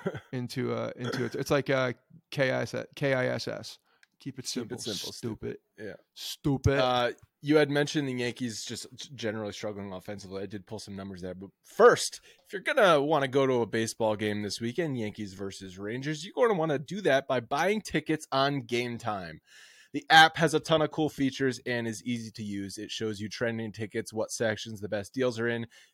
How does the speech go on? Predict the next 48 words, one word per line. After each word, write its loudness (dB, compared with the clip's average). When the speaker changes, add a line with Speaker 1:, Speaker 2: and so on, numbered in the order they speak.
Speaker 1:
calls 6
out 8
cheap -2
options 6
and -2
flash 8
deals 4
and 2
much 2
more 0
so -6
you -4
can -6
make -2
an -2
informed -6
purchase. -2
I -4
was -6
just -12
looking -8
at -10
the -6
app -6
this -14
morning, 0
and 0
for -2
Saturday's 6
game, 2
there's 2
a -4
really 0
good 2
deal 2
in -8
section -4
two -4
twenty-eight, -2
which -8
is -4
third 0
base, -2
left -2
field -4
side, 2
middle 2
level, 4